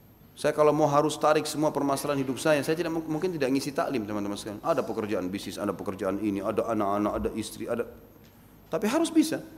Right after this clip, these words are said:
Bagaimana saya bijaksana mengatur itu semua? Berikan haknya. Ini tetap ada, ini tetap ada, ini tetap ada.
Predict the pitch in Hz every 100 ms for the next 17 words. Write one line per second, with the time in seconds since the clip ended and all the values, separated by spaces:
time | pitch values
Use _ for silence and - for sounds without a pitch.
0 | - - - - 131 220 285 269 208 160
1 | 147 - 202 160 143 143 143 135 131 131
2 | 127 104 - - - - 131 156 135 135
3 | - 107 - - 110 92 92 82 92 90
4 | 95 107 92 85 85 87 113 123 85 95
5 | 95